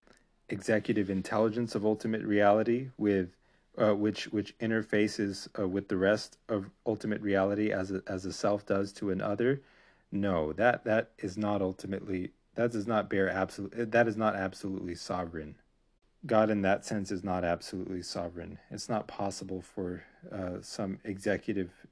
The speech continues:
intelligence within consciousness to,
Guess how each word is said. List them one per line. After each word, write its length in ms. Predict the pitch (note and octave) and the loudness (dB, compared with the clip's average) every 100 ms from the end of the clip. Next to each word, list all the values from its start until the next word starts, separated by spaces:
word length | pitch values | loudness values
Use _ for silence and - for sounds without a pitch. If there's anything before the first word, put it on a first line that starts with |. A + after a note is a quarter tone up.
| - | -10
intelligence 840 | G2+ F#2+ A2 F#2+ F2 F#2 F2 - - | -8 -4 -2 0 -2 -4 -8 -12 -12
within 300 | G#2 G2 G2 | -6 -4 -4
consciousness 880 | F#2 G2+ F#2 - F2+ - E2+ - - - _ - | -4 -4 -4 -4 -12 -10 -12 -12 -16 -20 _ -18
to, 520 | - G#2 F#2+ F2+ F#2 | -8 -4 -2 -4 -6